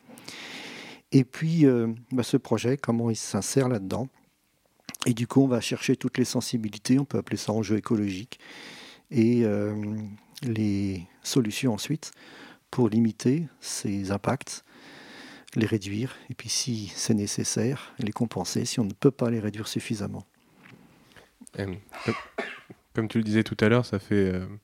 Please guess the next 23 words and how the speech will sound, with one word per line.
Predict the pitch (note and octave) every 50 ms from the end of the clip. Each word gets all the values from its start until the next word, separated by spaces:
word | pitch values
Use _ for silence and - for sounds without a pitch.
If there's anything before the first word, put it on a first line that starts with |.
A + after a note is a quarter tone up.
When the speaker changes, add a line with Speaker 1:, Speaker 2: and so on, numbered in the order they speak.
| _ _ _ _
Speaker 2:
plus | - - A2+
de | G#2+ G#2 F#2+ F#2+ F#2+ F2+ F#2
quarante | - - G#2 G#2 A2 A#2+ A#2+ -
ou | A2 G2+
cinquante | - - G#2+ - - G#2+ - -
ans | A#2+ A#2+
que | -
tu | - - G2+ G2+ G2 F#2+ F#2 F#2 G2+ - _ _ _ _ _
parcours | - G#2 - - - A#2 A#2 A2+ G#2
et | G2
que | -
tu | -
crapahutes | - - G#2 G2+ - G#2 G#2 G2+
dans | G#2+ G#2
la | G2+ G2
nature | G2 F#2 - - B2+ C3+ C#3+ - _ _ _ _ _ _ _ _ _ _ _ _ -
et | A2 G#2+ G#2 G2+
que | - - G#2 G2+ G2 F#2+ F#2+
tu | F#2 - F#2
constates, | - G#2 F#2+ - - A2+ A2 - - -
euh, | G#2 F#2+ F#2 F2+ F2+ F2+ F2+ F2+ F#2
son | - - G2+ F#2+
état. | F#2+ F#2 - - C3+ D3